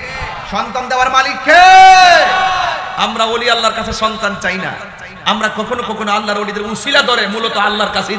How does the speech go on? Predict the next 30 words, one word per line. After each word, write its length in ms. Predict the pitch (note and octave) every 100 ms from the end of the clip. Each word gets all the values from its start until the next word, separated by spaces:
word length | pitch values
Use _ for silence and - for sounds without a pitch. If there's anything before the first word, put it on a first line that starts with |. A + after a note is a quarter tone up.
| -
চাই। 180 | E3 C3 - - -
কথা 160 | F3 -
কন 140 | - -
ঠিক 100 | G5 F#5+
কিনা? 440 | - F#5 G5+ G#5+ G#5 - - - - -
আমরা 260 | G#3 A3+ C4+
করি 240 | C4+ C#4
মাজার 480 | B3 A#3 C4 C4+ A#3+
জিয়ারত, 400 | C4 C4 C#4 F#4 - - - C4 D4+ - -
আর 120 | - A3 -
কিছু 200 | C#4+ D#4+
কিছু 240 | D#4 - C4+
মৌলবি 460 | A#3+ A3+ A3+ A3
আছে 420 | G3+ - B3+ F4 - - - -
আমাদের 320 | A3 A3 A3 D#3+ C3+
ঘাড়ের 280 | G#3+ D4
উপর 200 | D4+ C4+
আইনা 240 | B3+ A#3+ A3
ফালাইয়া 400 | G3 G#3+ G3+ G3+
কয় 120 | G3 F3+
আমরা 280 | E3+ F3
বলে 140 | F3+ E3+
মাজার 300 | D#3+ D#3+ D#3 D3
পূজা 200 | F3+ F3
করি। 220 | D3+ D#3 D3+ - C4+ D4 - - - C#4+ C#4 C4 B3+
আমরা 320 | A#3 C4 D4 D#4
ওলি 280 | D#4 D4+
আল্লাহর 280 | C#4+ C4+ C4
শান 360 | C4 B3 B3 A#3
গাই, 300 | A3+ C4+